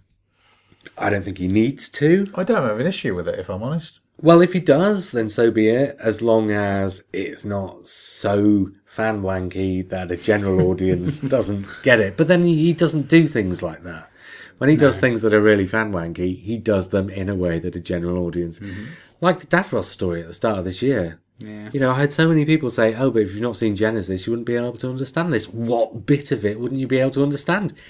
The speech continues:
Speaker 1: It was told in a way where you didn't need to have seen Genesis.
Speaker 3: Mm.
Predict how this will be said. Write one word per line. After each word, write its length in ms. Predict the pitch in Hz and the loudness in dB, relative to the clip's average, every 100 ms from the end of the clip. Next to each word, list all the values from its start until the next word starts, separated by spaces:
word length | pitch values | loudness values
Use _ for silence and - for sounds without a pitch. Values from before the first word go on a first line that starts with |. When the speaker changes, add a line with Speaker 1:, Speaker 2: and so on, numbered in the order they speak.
| - | -6
Speaker 1:
It 60 | 139 | 4
was 260 | 143 143 | 4 4
told 380 | - 147 151 143 | 2 2 4 4
in 80 | 131 | 2
a 40 | |
way 180 | 127 135 | 4 4
where 120 | 147 | 4
you 60 | 156 | 4
didn't 320 | 170 165 135 | 4 4 2
need 300 | 156 226 233 | 2 2 0
to 100 | - | 0
have 100 | 113 - | 0 0
seen 240 | 101 90 | -4 -2
Genesis. 560 | 92 87 82 85 101 101 | -4 -4 -6 -10 -10 -10
Speaker 3:
Mm. 160 | 101 | -12